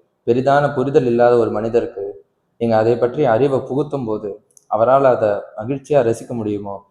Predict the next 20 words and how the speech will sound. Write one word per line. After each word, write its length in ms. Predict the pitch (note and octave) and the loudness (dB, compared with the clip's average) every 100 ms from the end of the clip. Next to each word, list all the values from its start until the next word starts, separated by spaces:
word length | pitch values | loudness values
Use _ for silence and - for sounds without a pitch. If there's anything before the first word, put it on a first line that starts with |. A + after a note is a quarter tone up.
| _ _ - | _ _ -2
அதே 280 | A#2 E3 | 0 0
போல 480 | E3 A#2+ A2 G2 G2+ - - | 0 0 2 0 -2 -10 -8
நம்ம 180 | A2+ A#2 | -4 -2
நம்ம 200 | A2+ G#2+ | 0 2
வாழ்க்கையை 480 | A2 D#3 - D3 | 2 0 0 -2
பத்தி 500 | C3 A#2+ - B2+ C3 _ | -2 -6 -6 -10 -10 _
சிந்திச்சு 680 | - C3 C#3 C3+ - G#2 G#2+ _ - - - | -12 -8 -6 -8 -6 -6 -8 _ -20 -20 -6
அதனால 420 | G#2 C3+ D3 E3+ | -2 0 0 0
ஏற்படுற 760 | B2 C#3 - B2 G#2+ G#2+ G#2 - - _ - | 0 -2 -2 -4 -2 -2 -2 -8 -20 _ -4
புரிதல் 380 | C3+ D#3 C#3+ | -2 0 0
மூலமா 460 | A#2 G#2+ G#2 G2 G2 - - | -2 -2 -2 -4 -6 -12 -16
நம்ம 200 | G#2+ G#2+ | -6 -2
வாழ்க்கையை 600 | G#2 B2 C3+ B2+ G#2+ G2+ - - _ _ | 2 2 0 -2 -4 -4 -8 -20 _ _
இன்னும் 300 | - C3+ F#3 | -8 -4 -4
சிறப்பாக, 720 | F#3 B2+ C3 B2+ A2+ G#2 G#2 - - _ - A#2 | -2 0 2 4 4 2 -4 -10 -20 _ -18 -12
உற்சாகத்தோடையும் 840 | A#2 D3+ C#3 - A2 G#2+ G#2 F#2+ - | 0 2 2 0 -2 -2 -4 -8 -12
மகிழ்ச்சியோடையும் 840 | A2+ C3+ E3+ - A#2+ G#2+ G#2+ G#2 - _ _ - | -6 -4 -6 -2 -2 -2 -4 -6 -12 _ _ -10
நம்மளால 360 | G#2+ G#2+ A2 A2 | -2 2 4 4
வாழ 200 | G#2 G#2+ | 4 2
முடியும். 540 | G#2 F#2+ F#2+ - _ | -4 -8 -10 -14 _